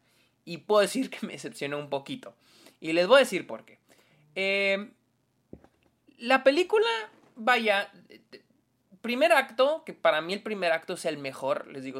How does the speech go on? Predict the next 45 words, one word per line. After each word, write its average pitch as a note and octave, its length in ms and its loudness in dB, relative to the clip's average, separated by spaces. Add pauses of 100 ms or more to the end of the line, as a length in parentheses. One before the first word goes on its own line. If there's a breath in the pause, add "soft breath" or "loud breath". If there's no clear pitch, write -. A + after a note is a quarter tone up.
(120)
nos C3+ 180 -10
sabe F3 340 0
contextualizar C#3 880 -4
y D#3 80 -12
nos C#3 460 -14
da, E3 360 0
y F#3+ 100 -8
nos F#3 280 -10 (240 soft breath)
sabe D#4+ 380 0
comunicar G3 560 -2
lo F#3+ 160 -2
que D#3 60 -10
está D3+ 180 -6
ocurriendo C3+ 460 -8
en A2+ 80 -10
Argentina. G2+ 520 -14 (220 loud breath)
Y D4+ 80 -4
creo A4 100 6
que B4+ 160 2
lo E4+ 100 6
hace C#4 200 -2
durante G3 320 -2
toda F#3 260 0
la E3+ 160 -4
película. C3 500 -12 (200 soft breath)
Nos A#3+ 140 -2
da F4+ 60 0
a G#4 40 -2
entender C#4+ 560 -2 (500)
no A3+ 280 0
solo A4 200 0
lo F4+ 140 2
que G#3 80 -4
está - 260 -2
pasando, A3 600 -6
pero E3 140 -6
también F3 260 -2
lo E3+ 140 2
que C#3 120 -6
pasó, - 540 -6
lo C3+ 200 -6
cual F3+ 160 2
es F3+ 120 -10
muy E3+ 200 -8
importante. C#3 600 -6